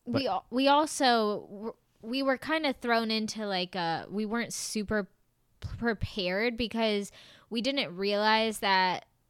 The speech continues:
Speaker 1: we were gonna be sending them to butcher, and then we realized that we were, and then we were getting dates,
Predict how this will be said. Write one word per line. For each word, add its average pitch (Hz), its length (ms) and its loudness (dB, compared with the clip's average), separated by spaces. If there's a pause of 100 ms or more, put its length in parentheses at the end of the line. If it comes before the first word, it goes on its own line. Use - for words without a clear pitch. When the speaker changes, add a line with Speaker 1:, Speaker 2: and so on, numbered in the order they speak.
(340)
Speaker 1:
we 208 180 -6
were 202 120 -4
gonna 208 280 -2
be 196 140 -4
sending 190 440 -4
them 190 180 -4
to - 120 -8
butcher, 180 600 -4
and 202 140 -4
then 208 140 -2
we 208 100 0
realized 185 400 0
that 175 100 -4
we 175 120 -4
were, 226 460 2
and 208 200 -4
then 208 100 -4
we 208 100 -2
were 202 100 -2
getting 190 420 -2
dates, 247 540 0